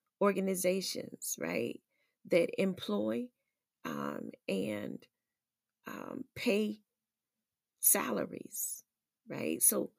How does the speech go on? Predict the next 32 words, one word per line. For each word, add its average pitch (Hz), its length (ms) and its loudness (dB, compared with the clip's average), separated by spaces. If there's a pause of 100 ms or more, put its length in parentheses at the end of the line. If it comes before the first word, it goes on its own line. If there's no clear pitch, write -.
(320)
thank 214 240 0
God 202 280 -2
for 185 160 0
those 190 260 2
type - 240 -6
of 185 140 -2
institutions. 190 880 -4
Thank 202 280 -2
God 190 300 -2
for - 300 -4
Cat - 360 -6
Williams, - 800 -6 (440)
who 196 180 -2
owns 185 380 2
an 185 120 2
institution - 1200 -2
that 185 240 0
also, - 640 0 (500)
obviously, 196 720 0
he 214 200 0
doesn't, 196 500 0 (280)
neither 247 340 8
one 208 300 0
of 214 120 -4
them 185 200 2
discriminate. - 880 -2 (1000)
And 240 180 12
neither 240 260 4
do 226 280 0
I, 247 460 -8 (200)
<laughs> - 200 -4
right? 247 420 8